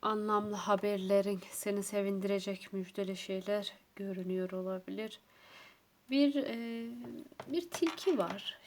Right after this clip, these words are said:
Şöyle eğilmiş, sizin yaptığınız bir kalbe bakıyor.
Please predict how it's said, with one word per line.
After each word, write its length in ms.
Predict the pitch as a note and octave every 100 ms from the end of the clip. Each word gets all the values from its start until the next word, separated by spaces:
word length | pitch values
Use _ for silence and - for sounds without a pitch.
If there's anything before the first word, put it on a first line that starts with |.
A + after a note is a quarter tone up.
| -
Şöyle 220 | D#4 B3+
eğilmiş, 800 | A#3+ D4+ D4+ G#3 F#3+ G#3 B3+ - -
sizin 280 | C4+ C4 A#3+
yaptığınız 760 | A#3 G3 - - F#3+ G#3+ A#3 -
bir 180 | A#3 -
kalbe 580 | - A3 A3 G#3 G#3+ F#3
bakıyor. 680 | F3 - F#3+ G#3 A#3+ -